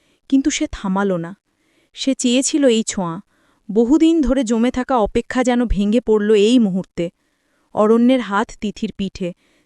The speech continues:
ধীরে ধীরে নিচের দিকে নামছে। তার চোখে চোখ রেখে সে ফিসফিস করে বলল, "তোমার গায়ে বৃষ্টির গন্ধ লেগে আছে।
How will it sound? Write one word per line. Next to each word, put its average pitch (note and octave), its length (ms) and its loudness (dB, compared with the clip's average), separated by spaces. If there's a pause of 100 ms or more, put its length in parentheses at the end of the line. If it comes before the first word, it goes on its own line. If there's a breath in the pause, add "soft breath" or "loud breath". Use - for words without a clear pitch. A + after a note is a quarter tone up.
ধীরে A3 280 0
ধীরে A#3+ 260 2
নিচের A3 380 0
দিকে A3 200 -2
নামছে। F3+ 500 -4 (640)
তার A3 160 0
চোখে A#3+ 400 -2
চোখ B3 280 0
রেখে C4 240 -2
সে B3+ 140 -4
ফিসফিস - 460 -6
করে B3+ 220 0
বলল, G#3 380 0 (960)
"তোমার B3 320 2
গায়ে D4+ 180 2
বৃষ্টির A#3+ 440 -2
গন্ধ A3 320 2
লেগে G#3 300 2
আছে। E3+ 340 -4